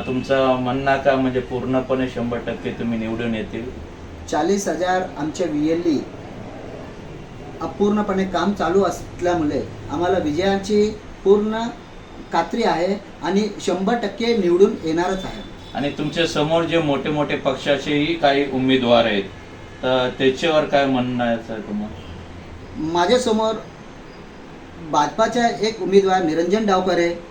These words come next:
Speaker 2: आणि दुसरा उमेदवार रा-, काँग्रेस पार्टीचे रमेश कीर, या दोघे मोठे उमेदवार आहेत. पण त्यांच्याकडे जे कार्यकर्ता आहेत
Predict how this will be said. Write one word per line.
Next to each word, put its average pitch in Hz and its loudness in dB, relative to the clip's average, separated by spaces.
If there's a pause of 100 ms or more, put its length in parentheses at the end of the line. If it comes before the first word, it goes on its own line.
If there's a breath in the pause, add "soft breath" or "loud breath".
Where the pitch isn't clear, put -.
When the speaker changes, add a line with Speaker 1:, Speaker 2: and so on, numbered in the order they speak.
(360)
Speaker 2:
आणि 196 2 (120)
दुसरा 185 0
उमेदवार 196 6 (300)
रा-, 160 0 (220)
काँग्रेस 190 2
पार्टीचे 175 0 (400)
रमेश 190 0
कीर, 156 4 (460)
या 180 2
दोघे 190 4
मोठे 196 2
उमेदवार 202 4 (840)
आहेत. 175 2 (440)
पण 240 4 (420)
त्यांच्याकडे 247 4
जे 233 2
कार्यकर्ता 202 2
आहेत 170 2